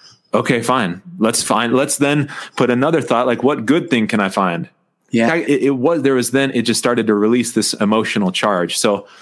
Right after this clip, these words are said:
Speaker 1: I guess to answer your question, that's one of the ways is to first help people recognize that beliefs, like, we're conflating actions with beliefs.
Speaker 2: Yeah.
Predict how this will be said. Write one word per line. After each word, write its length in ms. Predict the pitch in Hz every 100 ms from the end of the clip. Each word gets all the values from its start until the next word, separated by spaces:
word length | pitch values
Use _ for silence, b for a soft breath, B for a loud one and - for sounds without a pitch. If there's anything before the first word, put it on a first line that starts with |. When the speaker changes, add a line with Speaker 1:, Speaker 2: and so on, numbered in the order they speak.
| B -
Speaker 1:
I 40 |
guess 140 | 131 131
to 80 |
answer 200 | 135 -
your 60 | 113
question, 280 | 117 107 104
that's 220 | 107 -
one 180 | 117 147
of 100 | 143
the 120 | 131
ways 320 | 113 110 107
is 100 | 101
to 100 | 107
first 380 | 95 180 160 -
help 180 | 139 -
people 220 | 131 110
recognize 560 | 110 123 113 107 101 101
that 260 | 101 98
beliefs, 640 | 107 107 139 190 185 - - b b b b b _
like, 220 | - 127 -
we're 220 | 131 160
conflating 840 | - 135 - 131 143 127 117 101 - _ _ _ -
actions 600 | 120 131 - 156 151 -
with 340 | 117 110 -
beliefs. 680 | 95 98 117 98 - - - _ _
Speaker 2:
Yeah. 340 | 131 95 98